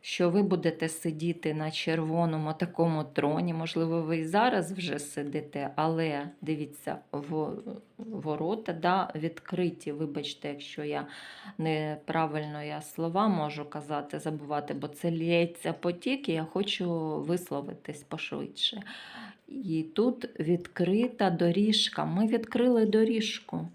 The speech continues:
Що ще? Навіть якщо ви чоловік, це також для вас знак.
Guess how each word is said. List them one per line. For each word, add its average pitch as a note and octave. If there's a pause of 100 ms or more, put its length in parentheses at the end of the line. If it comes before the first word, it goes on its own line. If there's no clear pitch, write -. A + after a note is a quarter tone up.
(140)
Що -
ще? E3
Навіть F3
якщо E3
ви D#3+
чоловік, E3
це -
також F3+
для E3
вас D#3
знак. D#3+